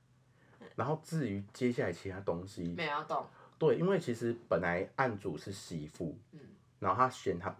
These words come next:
Speaker 2: 婆婆就是把家里面东西堆成一个不可思议的地-，
Speaker 1: 嗯。嗯。
Speaker 2: 地步。
Speaker 1: 嗯。
Speaker 2: 然后，所以本来他们目标好，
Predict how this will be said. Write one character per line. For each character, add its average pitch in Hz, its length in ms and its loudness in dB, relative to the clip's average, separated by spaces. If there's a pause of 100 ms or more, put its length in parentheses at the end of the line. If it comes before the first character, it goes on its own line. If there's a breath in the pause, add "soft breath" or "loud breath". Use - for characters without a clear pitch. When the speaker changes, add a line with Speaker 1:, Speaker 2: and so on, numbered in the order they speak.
(140)
Speaker 2:
婆 78 260 -2
婆 - 280 -4
就 - 120 -8
是 87 200 -2
把 - 200 -4
家 87 180 4
里 82 100 -2
面 80 300 -2
东 82 220 -2
西 85 200 -8 (120)
堆 85 220 4
成 78 180 -8 (100)
一 76 40 -8
个 78 280 -4 (200)
不 - 60 0
可 - 160 -6
思 - 240 -8
议 76 120 -4
的 76 80 -2 (140)
地-， 85 100 -6
Speaker 1:
嗯。 - 20 -6
嗯。 - 80 -18 (160)
Speaker 2:
地 - 160 -6
步。 - 240 -14
Speaker 1:
嗯。 160 60 -14 (340 loud breath)
Speaker 2:
然 107 140 4
后， 135 260 2 (300)
所 - 180 4
以 147 60 2
本 90 160 2
来 78 180 -4 (1040)
他 131 140 4
们 117 120 6
目 110 120 0
标 101 160 2
好， 78 180 -4